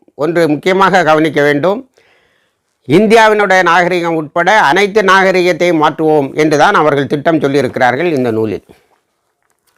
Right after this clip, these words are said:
ஆக, the remaking of the world order, இதற்காக அறுபது வருடம், எழுபது வருடம் எல்லா உலக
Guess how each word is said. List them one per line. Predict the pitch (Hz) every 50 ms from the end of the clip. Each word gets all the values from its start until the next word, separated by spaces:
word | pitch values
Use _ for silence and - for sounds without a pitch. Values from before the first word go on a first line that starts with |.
| _ _ _ _ _ _ _ _ _ _ _ _ _ _
ஆக, | - 175 202 202 202
the | 180 180 175
remaking | 156 185 233 240 240 233 226 220 202 214 208 208 202
of | 196 190 185
the | 180 180 180
world | 185 202 190
order, | 190 185 185 180 175 165 135 131
இதற்காக | 151 175 196 214 185 - 208 196 175 147 139 175 196 214
அறுபது | 202 165 175 202 208 202 190
வருடம், | 190 190 202 208 226 214 196
எழுபது | 190 185 196 202 190 185
வருடம் | 175 175 185 196 208 208 190
எல்லா | 156 156 165 180 196 220 220 220 220 214 208
உலக | 190 190 196 190 180